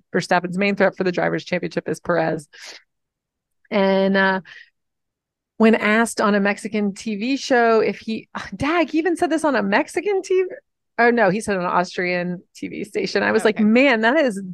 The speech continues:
Speaker 1: dark."
Speaker 2: That's, seriously, we got some things messed up with Helmut, man.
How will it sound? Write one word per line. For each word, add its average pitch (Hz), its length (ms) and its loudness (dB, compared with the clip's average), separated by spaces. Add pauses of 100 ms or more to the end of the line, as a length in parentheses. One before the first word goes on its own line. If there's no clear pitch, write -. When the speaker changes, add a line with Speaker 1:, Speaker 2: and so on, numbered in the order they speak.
(120)
Speaker 1:
dark." 208 480 0 (240)
Speaker 2:
That's, 165 340 -18
seriously, 254 420 -2
we 190 100 -4
got 180 200 -6
some 175 100 -10
things 180 280 -6
messed 170 260 -8
up 170 100 -8
with 170 120 -14
Helmut, 147 260 -14
man. 160 300 -6